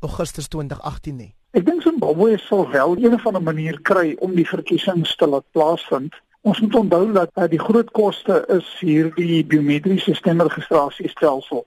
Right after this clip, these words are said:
Speaker 2: So, hulle kan voortgaan, eh, deur net eenvoudig die bestaande stelsel te gebruik wat 'n handstelsel is,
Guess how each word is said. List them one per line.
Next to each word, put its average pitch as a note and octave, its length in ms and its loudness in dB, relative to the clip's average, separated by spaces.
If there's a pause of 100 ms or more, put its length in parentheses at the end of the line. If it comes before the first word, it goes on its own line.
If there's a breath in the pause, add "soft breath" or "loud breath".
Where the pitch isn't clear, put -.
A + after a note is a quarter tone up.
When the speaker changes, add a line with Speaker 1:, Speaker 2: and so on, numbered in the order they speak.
(100)
Speaker 2:
So, - 260 0 (300)
hulle F3+ 180 2
kan A3+ 240 -2
voortgaan, G#3 680 -4
eh, - 160 -8 (160)
deur D#3+ 240 0
net F#3 200 0
eenvoudig F#3+ 760 0
die D3 540 -2
bestaande F#3 480 0
stelsel D3+ 500 -2
te D#3 120 -2
gebruik - 500 -4 (100)
wat D#3 280 0
'n D#3+ 200 -2
handstelsel D#3 800 -2
is, - 220 -10